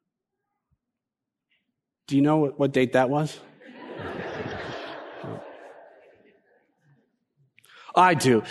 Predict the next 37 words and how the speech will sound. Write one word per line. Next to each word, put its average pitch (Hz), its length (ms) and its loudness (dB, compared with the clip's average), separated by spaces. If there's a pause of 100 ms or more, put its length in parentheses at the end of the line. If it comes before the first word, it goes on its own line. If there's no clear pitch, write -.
(120)
It - 40 8
was 165 140 8
like 160 100 8
a 156 60 8
bolt 190 360 8
of 147 140 4
lightning 135 420 8
in 120 80 6
the 123 60 6
middle 147 240 8
of 131 80 6
nowhere. 127 520 8 (2000)
October 202 580 6
twentieth, 190 380 6
no, 147 120 6
I, 139 220 6 (1000)
uh. 104 140 -4 (1800)
But 175 80 6
we 254 120 8
got 269 180 6
married 240 380 8
then, 214 160 6
and 208 240 6
you 233 80 8
know 247 100 8
what? 254 320 6
Carrie 269 340 8
and 269 80 6
I, 226 720 8
there's 202 220 6
times 233 560 6
when 208 400 8
we 208 160 6
can 180 180 6
renew 165 640 8
our 135 200 10
vows. 127 920 4